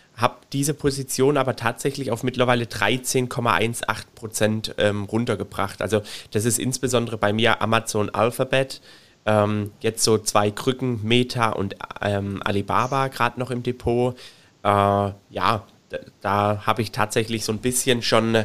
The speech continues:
dagegen gesteuert, aber eben auch wegen, äh, der Thematik, die du jetzt grad angesprochen hattest. Ich hab ja da hin und wieder überlegt, hm, was mache ich, E T F, ja, nein, äh, wie ist das, Rendite, nicht Rendite, Verlustmöglichkeit,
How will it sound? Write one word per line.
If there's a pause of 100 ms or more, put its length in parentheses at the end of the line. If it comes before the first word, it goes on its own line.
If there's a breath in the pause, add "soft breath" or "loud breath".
(280 loud breath)
dagegen
gesteuert,
aber
eben
auch
wegen,
äh, (360 loud breath)
der
Thematik,
die
du
jetzt
grad
angesprochen
hattest. (300 loud breath)
Ich
hab
ja
da
hin
und
wieder (320)
überlegt,
hm,
was
mache
ich,
E
T
F,
ja,
nein, (400 loud breath)
äh,
wie
ist
das,
Rendite,
nicht
Rendite,
Verlustmöglichkeit,